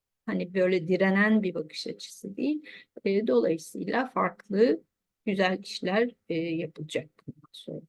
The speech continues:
da. E, evet, benim söyleyeceklerim şimdilik bu kadar. E, hatırlatayım, çarşamba akşamı, e, filmle ilgili,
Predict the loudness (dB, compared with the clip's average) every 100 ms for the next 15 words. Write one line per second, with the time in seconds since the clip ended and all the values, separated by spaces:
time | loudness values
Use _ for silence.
0 | _ -4 -4 _ _ _ _ _ _ _
1 | _ _ _ _ _ _ 2 6 6 6
2 | 4 2 -2 -10 _ _ _ _ _ _
3 | _ _ _ _ _ _ -6 -2 -2 -4
4 | -4 0 0 0 -4 -4 -6 -2 -2 0
5 | -2 -2 -2 -2 -8 -14 -6 -2 0 -2
6 | -6 _ -20 _ _ -4 0 2 2 0
7 | -2 -2 -2 -2 -4 -4 -2 -2 -4 -8
8 | -4 -4 -2 -2 0 0 2 0 -2 -10
9 | -10 -6 -6 -4 -6 -10 _ -4 0 2
10 | 2 -2 -6 -14 _ _ _ 4 6 6
11 | 4 2 0 -2 -2 0 0